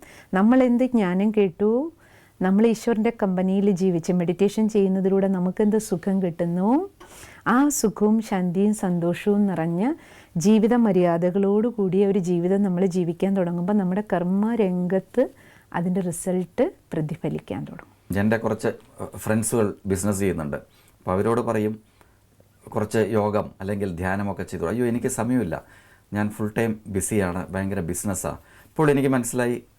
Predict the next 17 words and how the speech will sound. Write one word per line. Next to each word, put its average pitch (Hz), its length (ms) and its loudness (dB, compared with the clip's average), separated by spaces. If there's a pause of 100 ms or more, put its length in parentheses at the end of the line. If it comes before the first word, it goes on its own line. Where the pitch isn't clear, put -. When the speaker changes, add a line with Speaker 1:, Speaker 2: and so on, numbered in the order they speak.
(120)
Speaker 2:
കർമ്മരംഗത്തുള്ളവർക്കും 117 1120 -2 (400)
കർമ്മത്തിൽ 123 520 -2 (120)
ശ്രദ്ധ 104 380 0
ഊന്നിക്കൊണ്ട് 123 680 0
തന്നെ 98 260 -6 (500)
ഇത് 98 120 -2
ചെയ്യാൻ 85 320 -2
പറ്റും. - 240 -8
Speaker 1:
കർമ്മരംഗത്തുള്ളവർക്കാണ് 247 1400 2
വേണ്ടത്. 160 340 -2
Speaker 2:
വേണ്ടത്, 87 280 -2 (220)
തീർച്ചയായും. 92 320 -2
Speaker 1:
ജീവിതത്തിൻ്റെ 262 680 4
ഏത് 247 440 4
മണ്ഡലങ്ങളിലുള്ളവർ 226 1300 2
ജ്ഞാനി 196 640 0
യോഗിയുമായി 196 640 2